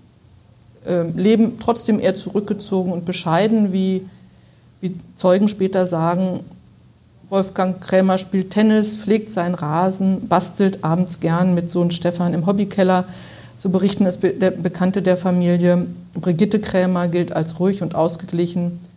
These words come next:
Man kann sagen, es handelt sich um eine, ein gutbürgerliches, friedliches Familienleben,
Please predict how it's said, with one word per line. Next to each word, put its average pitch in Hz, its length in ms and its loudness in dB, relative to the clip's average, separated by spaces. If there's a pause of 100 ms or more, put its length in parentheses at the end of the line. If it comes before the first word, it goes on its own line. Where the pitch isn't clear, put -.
(520)
Man 233 160 4
kann 240 220 4
sagen, 190 320 2
es 175 140 -2
handelt 214 240 2
sich 208 260 -4
um 190 240 0
eine, 185 380 0 (440)
ein 185 180 -6 (140)
gutbürgerliches, 202 1080 0 (380)
friedliches 202 600 -2
Familienleben, 233 1040 2